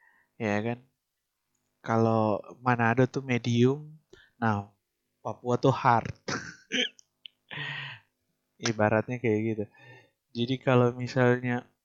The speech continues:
mau nego gaji, mungkin kalau, eh, ada yang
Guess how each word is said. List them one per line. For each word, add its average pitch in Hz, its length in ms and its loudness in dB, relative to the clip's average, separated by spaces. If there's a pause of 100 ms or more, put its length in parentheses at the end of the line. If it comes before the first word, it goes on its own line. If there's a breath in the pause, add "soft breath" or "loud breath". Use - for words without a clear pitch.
(760)
mau 127 240 -2
nego 127 320 2
gaji, 127 480 2
mungkin 147 480 -4
kalau, 123 480 2 (400)
eh, 117 400 2
ada 120 160 4
yang 120 160 4